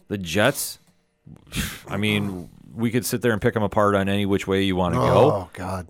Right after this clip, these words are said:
Speaker 1: But, I mean, I've, I, it just, like, it's, the appearances, in my opinion, is like they're mailing it in. Like they say, just
Speaker 2: Yeah.
Speaker 1: there's no spark on the offense, and
Speaker 2: Yeah.
Speaker 1: the defense is getting burnt out. You're seeing the players frustrated on the sidelines.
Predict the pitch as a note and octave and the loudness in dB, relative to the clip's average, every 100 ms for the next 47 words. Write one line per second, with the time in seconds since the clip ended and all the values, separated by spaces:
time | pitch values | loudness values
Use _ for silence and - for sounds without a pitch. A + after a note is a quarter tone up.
0 | - A2+ A2+ A#2+ A#2+ A#2+ B2+ G#2+ - G2 | -2 2 4 4 2 2 2 -2 -10 -10
1 | G#2+ G2+ C3 B2+ - C3+ A#2+ A2 F#2+ - | -10 -6 -2 0 2 0 0 -4 -10 -20
2 | - A2 B2+ B2+ E3 E3 - B2 A2+ F#2+ | -12 -2 -2 0 -2 -2 0 0 0 -4
3 | A2 G#2+ G2+ G#2+ G#2 G2 G2 F2 G2 F2+ | -4 -2 -2 -2 -4 -4 -6 -4 -4 -2
4 | G2 G2 G2 G2 C3+ C3+ D#2+ F2+ F#2+ B2+ | 0 0 2 0 -2 -4 -4 -4 -2 -2
5 | G#2 G2 - - C3 C3 B2 B2+ G#2 C3+ | -2 -2 -6 -8 -2 4 6 4 4 2
6 | C3 - C#3 C#3+ C#3+ B2+ A2 G#2+ B2 A2 | 2 4 4 6 2 4 4 4 2 -2
7 | A#2+ A#2+ A#2 A#2+ - B2 A#2 G#2+ A2+ G2 | 2 4 4 2 0 -2 -2 0 0 0
8 | G2+ G2 F#2+ F#2+ F2+ F2 B2 A2+ G2 A2 | -2 0 0 0 -2 -8 -6 -6 -4 -2
9 | G#2 - G#2 - G#2+ G2 F#2 F2+ - G2+ | -2 -2 -4 -2 -2 -2 -4 -4 -2 -2
10 | F#2 F2+ | 0 -4